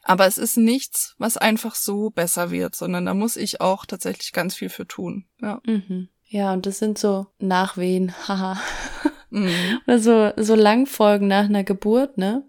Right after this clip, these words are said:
Speaker 1: Mhm.
Speaker 2: Ich hab mich aber auch schon unmittelbar danach gefragt, wieso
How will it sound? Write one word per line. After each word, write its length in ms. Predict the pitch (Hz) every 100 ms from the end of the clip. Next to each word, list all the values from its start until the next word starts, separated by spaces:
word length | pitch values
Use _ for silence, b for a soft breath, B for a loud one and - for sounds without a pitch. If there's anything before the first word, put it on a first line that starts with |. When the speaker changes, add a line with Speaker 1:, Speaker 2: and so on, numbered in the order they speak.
| -
Speaker 1:
Mhm. 300 | 226 202 285 B B B _
Speaker 2:
Ich 160 | 214 202
hab 160 | 220 220
mich 240 | 220 240
aber 240 | 202 208
auch 100 | 208
schon 280 | 208 220 202 -
unmittelbar 840 | 226 247 240 233 220 208 202 208
danach 840 | 208 185 180 196 247 320 - -
gefragt, 800 | - 220 - 214 220 240 - - _
wieso 880 | 214 220 233 220 220 226 240 269 269